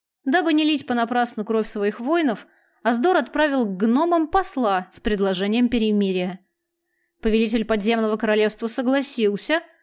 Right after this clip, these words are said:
но выдвинул одно условие. Генерала, который посмел сомневаться в боевых способностях его воинов,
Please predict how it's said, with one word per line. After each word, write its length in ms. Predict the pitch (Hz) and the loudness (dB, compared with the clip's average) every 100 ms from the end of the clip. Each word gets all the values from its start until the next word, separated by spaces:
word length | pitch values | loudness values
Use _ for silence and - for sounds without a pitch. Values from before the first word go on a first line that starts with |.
| _ _ - | _ _ -6
но 160 | 202 | -4
выдвинул 400 | 185 185 202 208 | -2 -2 0 2
одно 280 | 214 214 233 | 2 2 0
условие. 680 | 262 - 311 262 196 175 196 _ _ _ _ - | 0 0 0 2 0 -4 -8 _ _ _ _ -10
Генерала, 920 | 214 294 311 339 339 320 240 208 165 | 0 2 4 4 4 4 2 0 -2
который 400 | - 302 254 247 | -4 -2 0 0
посмел 480 | 233 165 - 294 240 | 0 -2 0 0 0
сомневаться 640 | - 214 220 240 262 233 208 | -2 0 0 2 0 0 -4
в 60 | |
боевых 340 | 185 220 240 226 | 0 0 0 -2
способностях 720 | - 226 254 202 190 - 190 | -4 -4 -4 -6 -8 -8 -6
его 240 | 208 202 | -4 -2
воинов, 580 | 190 208 392 349 175 - | -2 0 2 2 -2 -8